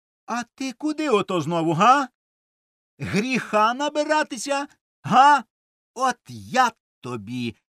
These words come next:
Зінь ласкавенько схиляє голівку до плеча і щиро-щиро каже:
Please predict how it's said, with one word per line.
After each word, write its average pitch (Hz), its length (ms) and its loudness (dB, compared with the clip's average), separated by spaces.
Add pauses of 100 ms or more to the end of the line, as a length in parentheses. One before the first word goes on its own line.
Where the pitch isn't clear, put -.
(380)
Зінь 131 440 -8
ласкавенько 117 800 -8
схиляє 110 500 -8
голівку 107 460 -8
до 98 120 -12
плеча 175 600 -10
і 123 140 -10
щиро-щиро 180 840 -8
каже: 120 500 -4